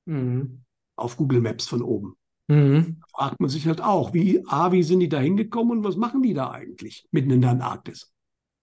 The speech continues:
Speaker 2: Ne? Man kann nicht genau die Modelle erkennen.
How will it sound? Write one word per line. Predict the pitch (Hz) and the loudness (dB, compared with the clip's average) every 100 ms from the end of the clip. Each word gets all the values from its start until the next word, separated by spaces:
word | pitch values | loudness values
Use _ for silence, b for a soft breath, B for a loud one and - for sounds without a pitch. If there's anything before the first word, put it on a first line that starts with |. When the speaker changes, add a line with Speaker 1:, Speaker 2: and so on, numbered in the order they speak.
| - | -6
Speaker 2:
Ne? | 185 262 123 B 143 _ _ _ _ | -4 -4 -8 B _ _ _ _ _
Man | - 76 123 | -6 -6 -2
kann | 165 | 0
nicht | 180 - | 0 0
genau | 143 151 | 0 2
die | 160 | 2
Modelle | 139 127 135 185 | 4 2 2 0
erkennen. | 214 185 - 226 240 | 0 -2 2 2 2